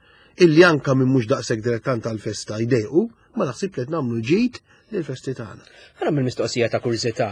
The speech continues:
Speaker 2: il-, il-marċ li jindaqqu, il-,
Speaker 1: Eh.
Speaker 2: il-, il-ħadd filgħodu. <coughs> Em, min jażilhom, is-Sur Mast, il-Kumitat tal-Banda,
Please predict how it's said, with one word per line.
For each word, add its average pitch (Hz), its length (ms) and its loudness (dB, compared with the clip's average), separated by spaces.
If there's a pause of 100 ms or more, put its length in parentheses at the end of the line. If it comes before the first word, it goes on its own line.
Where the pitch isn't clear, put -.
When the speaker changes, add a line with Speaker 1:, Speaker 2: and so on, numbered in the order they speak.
Speaker 2:
il-, 123 280 -10
il-marċ 131 520 -4
li 117 100 -8
jindaqqu, 110 560 -10
il-, 104 160 -10
Speaker 1:
Eh. 107 120 -4
Speaker 2:
il-, 113 160 -8
il-ħadd 117 280 -6
filgħodu. 101 460 -8 (300)
<coughs> - 320 2
Em, 120 160 0 (580)
min 160 220 0
jażilhom, 110 320 -4
is-Sur 117 240 -4
Mast, 139 280 -6
il-Kumitat 117 520 -6
tal-Banda, 101 480 -6